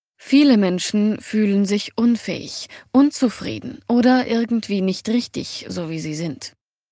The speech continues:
Sie glauben, alle um sie herum seien glücklicher und hätten mehr Spaß am Leben als sie selbst. Dabei sind sie mit ihren Problemen nicht allein. Depression,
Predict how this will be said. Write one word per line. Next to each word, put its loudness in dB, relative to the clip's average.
Sie 4
glauben, 4
alle 4
um 2
sie 0
herum 2
seien 2
glücklicher -2
und -2
hätten 2
mehr 4
Spaß -2
am -2
Leben -2
als 0
sie -2
selbst. -4
Dabei 4
sind 2
sie 0
mit 2
ihren 0
Problemen -2
nicht -6
allein. -8
Depression, 0